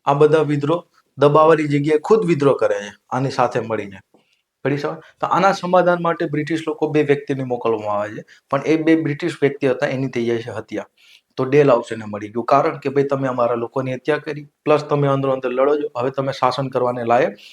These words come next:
નથી, અને તમે આ વિદ્રોહને દબાવી શકશો નહીં. તો હવે આ વિદ્રોહ કોણ દબાવશું? અમે દબાવશું. તો મૂળ રીતના ડેલહાઉસી શું કરે છે કે એક સૈન્ય દ્વારા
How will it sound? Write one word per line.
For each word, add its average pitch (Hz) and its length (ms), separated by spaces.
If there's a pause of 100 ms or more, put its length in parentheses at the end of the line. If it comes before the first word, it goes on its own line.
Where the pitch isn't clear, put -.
(140)
નથી, 123 240
અને 120 180
તમે 135 260
આ 127 140
વિદ્રોહને 131 400
દબાવી 127 320
શકશો 123 340
નહીં. 123 160
તો 117 100
હવે 120 140
આ 120 80
વિદ્રોહ 127 320
કોણ 147 200
દબાવશું? 143 440 (300)
અમે 139 220
દબાવશું. 107 540 (400)
તો 135 80
મૂળ 151 220
રીતના 151 280
ડેલહાઉસી 147 460
શું 147 180
કરે 143 220
છે 147 120
કે 156 80
એક 147 140
સૈન્ય 135 420
દ્વારા 131 380